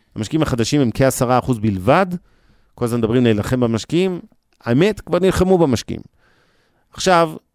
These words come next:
כמו בכל שוק אחר, זה עניין של היצע וביקוש, אז יש לך שתי דרכים להוריד את מחיר הדירות. דרך אחת, זה הוריד, להגדיל את ההיצע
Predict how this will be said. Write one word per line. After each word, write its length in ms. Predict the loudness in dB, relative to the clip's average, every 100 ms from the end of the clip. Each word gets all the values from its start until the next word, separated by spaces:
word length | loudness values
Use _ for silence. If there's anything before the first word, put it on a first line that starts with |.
| _ _ _ _ _ _ _ _
כמו 200 | 0 4
בכל 360 | 4 4 4 2
שוק 240 | 2 -2
אחר, 420 | -2 -2 -2 -4 -8 _
זה 60 | -8
עניין 180 | -6 -6
של 120 | -6
היצע 200 | -4 -4
וביקוש, 520 | -4 -6 -4 -4 -4 -4
אז 60 |
יש 120 | -6
לך 120 | -4 -4
שתי 140 | -4
דרכים 360 | -2 -4 -2 0
להוריד 260 | 0 0
את 100 | -2
מחיר 240 | -4 -4 -4
הדירות. 480 | -4 -4 -8 -12 _ _ _ _ _ _ -4
דרך 360 | -2 0 0 -4
אחת, 460 | -2 -2 -2 -6 -20
זה 160 | -6 -2
הוריד, 180 | 0 -2 -4 -4
להגדיל 340 | -2 0 -2
את 80 | -2
ההיצע 480 | -2 -4 -4 -4 -6